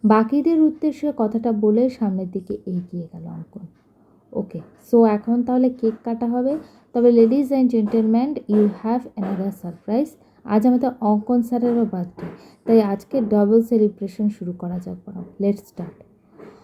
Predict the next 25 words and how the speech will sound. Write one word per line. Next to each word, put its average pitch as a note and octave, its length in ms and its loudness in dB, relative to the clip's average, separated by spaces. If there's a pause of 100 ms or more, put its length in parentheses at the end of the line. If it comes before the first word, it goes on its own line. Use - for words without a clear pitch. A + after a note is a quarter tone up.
(180)
অরিত্র D4+ 520 4
তার F4+ 220 2
ঘোষণাটা C#4+ 540 -2
শুনে C4 420 0
অবাক A3 380 -2
চোখে A#3 260 -2
অঙ্কনের G#3+ 420 0
দিকে G#3+ 200 -6
তাকালো F3+ 540 -8
কেয়া। F3+ 200 -10 (800)
তার C4+ 160 0
মানে D#4 240 -2
আজকে D4 320 -6 (120)
অঙ্কন G3+ 460 -2
স্যারেরও D#4+ 440 -6
জন্মদিন? C4 600 -2 (880)
ঘড়ির C4 480 6
কাঁটায় C#4 440 -4
বিকেল A3 320 -2
সাড়ে F#3 340 -12
পাঁচটা। F#3 360 -14 (360)
বেশ G#3 240 2
কিছুক্ষণ G3+ 480 -8
হলো G#3 380 0
অর্চি G#3+ 380 -6